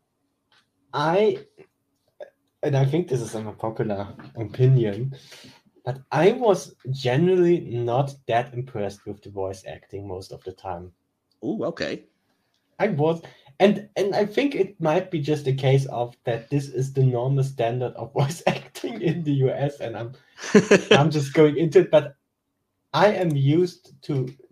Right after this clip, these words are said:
Speaker 1: a different style of voice acting, and I feel like it's, it's, it's, it's partially a style issue. And
Speaker 2: Mm-hmm.
Speaker 1: it, I don't know, I, it doesn't work for me. It,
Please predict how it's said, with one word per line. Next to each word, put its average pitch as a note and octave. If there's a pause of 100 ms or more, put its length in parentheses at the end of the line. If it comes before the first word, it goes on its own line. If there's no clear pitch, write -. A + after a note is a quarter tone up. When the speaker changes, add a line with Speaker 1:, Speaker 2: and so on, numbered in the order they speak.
(340)
Speaker 1:
a -
different C3+
style A#2+
of E3+
voice E3
acting, D#3+ (760)
and D3
I F3
feel D4
like C4+
it's, G#3+
it's, E3+
it's, F3+
it's - (180)
partially F3+
a C3
style B2+
issue. - (1500)
And -
Speaker 2:
Mm-hmm. G#2+ (240)
Speaker 1:
it, C#3 (680)
I E3+
don't A3+
know, D#3+
I, D#3 (240)
it D3
doesn't E3
work G#2
for G#2
me. F#2 (1300)
It, D#3